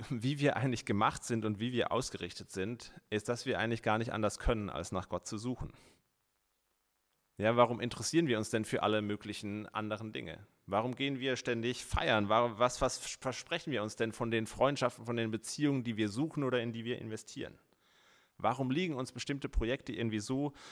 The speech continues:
am Herzen, dass wir ständig irgendwie nochmal dran weiterbasteln, dran, dran weiterarbeiten müssen?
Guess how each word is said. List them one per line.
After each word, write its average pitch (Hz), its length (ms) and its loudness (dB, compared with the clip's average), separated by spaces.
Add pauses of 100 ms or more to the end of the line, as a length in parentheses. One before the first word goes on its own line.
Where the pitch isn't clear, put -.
(140)
am 92 140 -2
Herzen, 123 420 2
dass 107 160 -4
wir 113 80 0
ständig 139 420 2
irgendwie 117 200 0
nochmal 113 320 0
dran 110 340 0
weiterbasteln, 101 600 0
dran, 107 360 -4 (100)
dran 117 220 -8
weiterarbeiten - 640 -6
müssen? - 320 -18